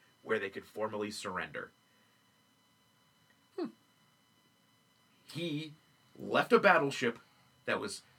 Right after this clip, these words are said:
Speaker 1: damaged, not moving, not able to be in the fight, rowboated to another battleship, kept fighting,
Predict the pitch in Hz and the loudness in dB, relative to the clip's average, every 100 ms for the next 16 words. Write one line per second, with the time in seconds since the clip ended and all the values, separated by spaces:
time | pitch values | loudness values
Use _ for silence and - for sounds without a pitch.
0 | _ 131 135 147 131 123 120 143 143 135 | _ 0 0 0 -4 -4 2 4 2 -2
1 | 131 120 117 113 120 123 135 123 123 123 | -2 -2 0 0 0 -2 -2 0 0 0
2 | 113 98 - _ - - _ _ _ _ | -2 -2 -6 _ -20 -20 _ _ _ _
3 | _ _ - - 151 165 165 147 139 139 | _ _ -20 2 4 8 6 4 0 -4
4 | 123 170 139 113 104 101 - 101 - - | 2 2 4 4 2 0 -4 -6 -6 -14
5 | _ _ _ - 180 180 - 165 120 107 | _ _ _ 0 2 2 2 4 4 2
6 | 101 | -6